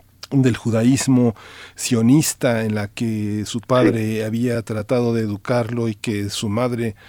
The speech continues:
Speaker 1: afortunadamente lo apartó colocando la li-, la lengua alemana como centro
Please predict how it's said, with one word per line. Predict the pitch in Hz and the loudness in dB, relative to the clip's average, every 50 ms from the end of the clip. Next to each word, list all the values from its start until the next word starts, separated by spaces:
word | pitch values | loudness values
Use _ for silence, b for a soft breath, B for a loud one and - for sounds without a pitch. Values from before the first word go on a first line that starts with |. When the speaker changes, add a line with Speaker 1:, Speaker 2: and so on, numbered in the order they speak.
| B B B B B | B B B B B
Speaker 1:
afortunadamente | - - - 120 110 - 123 113 117 120 120 117 117 113 117 113 - - 120 110 110 110 110 104 104 110 120 | -14 -10 -8 -8 -6 -2 -2 0 0 0 0 0 0 -2 -2 -4 -4 -4 -4 -4 -2 -4 -4 -4 -6 -6 -6
lo | 117 107 107 101 | -6 -4 -4 -4
apartó | 98 - - 110 101 101 - _ 127 120 120 107 - - - - | -6 -4 -4 -6 -6 -6 -6 _ 0 0 0 0 -2 -10 -8 -4
colocando | 127 110 104 101 - - 113 113 110 117 107 | -2 -2 -2 -2 -2 -2 -2 0 0 -2 -2
la | 101 101 101 101 | -2 -4 -4 -6
li-, | 104 101 107 107 107 | -6 -6 -6 -6 -6
la | 110 110 107 | -4 -4 -4
lengua | 110 117 117 117 117 113 | -2 0 0 0 0 0
alemana | 107 104 107 113 120 113 110 104 | 0 0 0 0 0 0 -2 -4
como | 104 - 117 107 104 98 | -6 -6 -6 -4 -4 -4
centro | - - 127 120 120 - - 113 107 101 | -4 -4 -4 -4 -4 -6 -6 -6 -6 -8